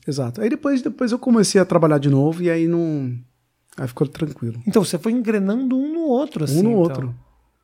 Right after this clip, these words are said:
Speaker 1: Apresentando programa de game, apresentando não sei o quê, apresentando não sei o quê, né, e tipo, e hoje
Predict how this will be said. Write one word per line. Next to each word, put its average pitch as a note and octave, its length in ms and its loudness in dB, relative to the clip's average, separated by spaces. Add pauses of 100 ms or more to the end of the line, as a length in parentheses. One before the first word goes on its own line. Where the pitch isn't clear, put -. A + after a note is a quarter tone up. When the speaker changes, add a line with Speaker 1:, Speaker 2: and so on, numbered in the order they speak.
(300)
Speaker 1:
Apresentando F3+ 500 -2
programa E3 320 0
de D3+ 160 2
game, G3+ 280 2
apresentando E3 460 -4
não E3+ 80 -2
sei D#3 260 0
o D#3+ 80 -2
quê, G3 200 -2
apresentando F#3+ 540 -4
não E3+ 60 -6
sei E3+ 140 -4
o D#3 40 -8
quê, E3+ 120 0
né, G3 400 2
e G#3+ 60 -6
tipo, G#3+ 400 -8 (720)
e - 80 -4
hoje C#3 340 -4